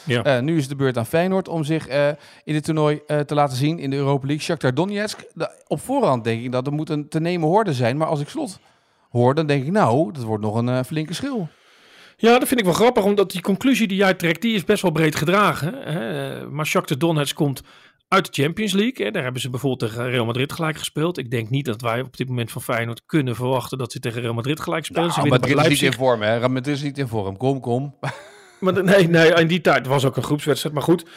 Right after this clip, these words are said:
Speaker 1: eh, ze wonnen ook van Leipzig uit. En Feyenoord, ja, die winnen dus met hakken over de sloot van, eh, van, van, van clubs als, eh, Groningen.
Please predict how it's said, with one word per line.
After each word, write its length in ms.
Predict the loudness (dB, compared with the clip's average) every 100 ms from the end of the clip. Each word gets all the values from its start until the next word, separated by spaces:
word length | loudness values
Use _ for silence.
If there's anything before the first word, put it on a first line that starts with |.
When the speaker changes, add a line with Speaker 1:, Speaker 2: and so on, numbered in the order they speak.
| -20 -20 -20 -20
Speaker 1:
eh, 160 | -2 0
ze 140 | 4
wonnen 220 | 6 6 6
ook 120 | 4
van 140 | 2
Leipzig 400 | 4 2 2 0
uit. 380 | 0 0 0 -6 -18 _
En 160 | -4 -4
Feyenoord, 460 | 0 0 2 2
ja, 240 | 2 2 2
die 240 | -2 -2
winnen 260 | 2 2 2
dus 260 | 0 -2
met 160 | -4 0
hakken 280 | 2 4 6
over 160 | 6
de 60 | 2
sloot 320 | 4 4 4
van, 320 | 4 2 4
eh, 520 | 2 2 2 2 2 0
van, 220 | -4 -4
van, 240 | -4 -6 -8
van 280 | -8 -8
clubs 320 | -2 -4 -2 -6
als, 220 | -6 -4
eh, 140 | -4
Groningen. 600 | 0 4 4 4 -2 -6